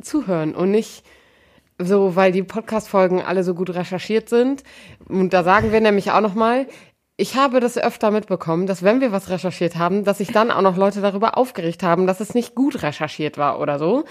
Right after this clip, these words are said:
Also im mei-, meisten Falle waren's hier die Leute, so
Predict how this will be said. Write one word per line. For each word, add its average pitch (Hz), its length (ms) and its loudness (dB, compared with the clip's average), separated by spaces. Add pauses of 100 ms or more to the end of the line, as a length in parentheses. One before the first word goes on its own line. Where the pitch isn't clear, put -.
(320)
Also 165 200 0
im 156 440 -2
mei-, 175 160 4
meisten 190 360 0
Falle 175 300 2
waren's 170 320 2
hier 170 160 0
die 160 120 -2
Leute, 160 500 0 (120)
so 156 240 -2